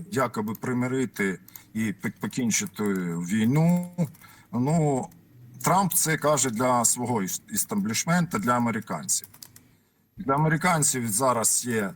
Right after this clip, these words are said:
тема та, що Америка понад усе, сильна держава, Трамп сильний лідер.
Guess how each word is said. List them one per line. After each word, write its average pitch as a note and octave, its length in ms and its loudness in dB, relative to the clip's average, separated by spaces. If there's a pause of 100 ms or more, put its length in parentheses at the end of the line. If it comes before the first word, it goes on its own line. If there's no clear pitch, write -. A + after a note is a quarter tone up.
тема G#2+ 380 0
та, G2 160 -4
що - 180 -2 (180)
Америка G#2 500 -2
понад G2+ 320 -2
усе, F3 520 2
сильна A2 420 0
держава, A#2+ 680 2 (380)
Трамп C3 380 0
сильний A#2 500 2
лідер. D3+ 440 2